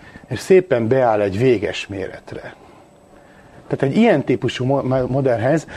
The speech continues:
az Einstein-féle statikus modellhez közeledik.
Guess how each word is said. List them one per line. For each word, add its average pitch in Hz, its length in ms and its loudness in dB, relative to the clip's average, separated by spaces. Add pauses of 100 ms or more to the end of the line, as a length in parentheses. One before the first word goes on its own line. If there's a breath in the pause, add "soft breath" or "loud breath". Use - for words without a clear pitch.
(140 loud breath)
az 120 140 0
Einstein-féle 156 760 4
statikus 135 540 -2
modellhez 120 600 0
közeledik. - 760 -2